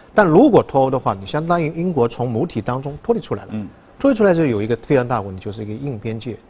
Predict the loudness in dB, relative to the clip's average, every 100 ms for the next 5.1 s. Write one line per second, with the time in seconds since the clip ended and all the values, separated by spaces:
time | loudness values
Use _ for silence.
0 | -20 -10 0 4 8 8 6 2 6 6
1 | 6 0 -2 -4 2 2 2 0 0 2
2 | 2 4 2 0 0 -2 -4 -10 -14 -18
3 | -8 -6 -4 -2 -2 0 0 0 0 0
4 | -2 -4 -6 -6 -6 -6 -6 -6 -4 -4